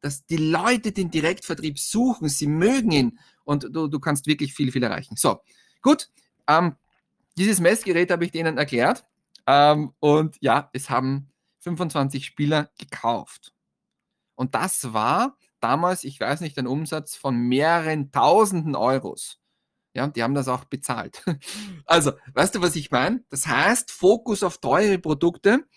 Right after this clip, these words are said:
Ähm, eines noch, warum? Ein teurer Preis ist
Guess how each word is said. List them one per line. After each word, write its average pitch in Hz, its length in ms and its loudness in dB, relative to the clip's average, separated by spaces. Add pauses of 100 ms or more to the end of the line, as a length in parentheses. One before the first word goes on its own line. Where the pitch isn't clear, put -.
(540)
Ähm, 160 320 2
eines 196 360 4
noch, 185 220 2
warum? 170 480 2 (1400)
Ein 131 180 0
teurer 196 400 2
Preis - 720 -2 (240)
ist 247 680 0